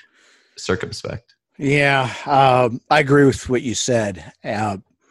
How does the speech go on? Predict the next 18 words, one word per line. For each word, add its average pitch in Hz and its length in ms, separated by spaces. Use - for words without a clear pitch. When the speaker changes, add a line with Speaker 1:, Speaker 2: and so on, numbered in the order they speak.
Speaker 2:
I, - 200
I 147 80
think 143 180
the 135 80
line 127 400
falls 120 840
along 120 320
a 104 60
theme 123 380
of 101 260
how 120 240
egregious 113 960
is 110 260
the 101 380
hyperbole 110 680
they're 90 240
offering. 127 520
And 117 280